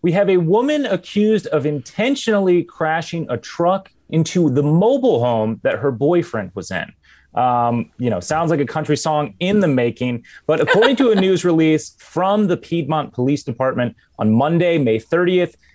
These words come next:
Speaker 1: at, uh, just before four A M, officers responded, uh, to a report of a crash. When they were at the scene, they reportedly learned that Rhonda Young crashed an international commercial truck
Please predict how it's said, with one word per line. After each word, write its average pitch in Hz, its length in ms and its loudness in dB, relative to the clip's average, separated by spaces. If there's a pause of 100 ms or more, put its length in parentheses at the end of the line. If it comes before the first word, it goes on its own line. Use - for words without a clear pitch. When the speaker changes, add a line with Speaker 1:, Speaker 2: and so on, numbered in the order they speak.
Speaker 1:
at, 156 240 -2
uh, 160 60 -2 (100)
just 196 480 -2
before 160 400 0
four 175 340 0
A 160 260 2
M, 127 380 -2
officers 151 480 -2
responded, 160 880 0 (240)
uh, 123 320 0
to 143 140 -2
a 135 40 2
report 156 500 -2
of 117 120 -2
a 110 60 -2
crash. 196 720 -6 (240)
When 127 100 0
they 131 60 2
were 127 160 -2
at 170 180 -4
the 180 80 -2
scene, 170 460 -2
they 131 100 0
reportedly 170 840 0
learned 131 360 0
that 123 160 0
Rhonda 175 720 2
Young 127 640 0 (220)
crashed 160 500 -4
an 139 220 -2
international 185 800 0
commercial 202 800 0
truck 135 580 -2